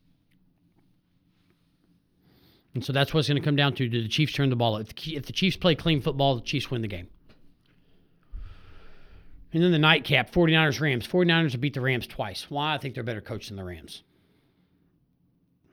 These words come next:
Now, beating a team a third time is extremely difficult.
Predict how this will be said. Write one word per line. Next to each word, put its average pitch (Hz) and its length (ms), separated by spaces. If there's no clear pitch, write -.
Now, 147 160
beating 156 240
a - 20
team 151 480
a 147 80
third 143 240
time 131 260
is 113 140
extremely 110 440
difficult. 104 420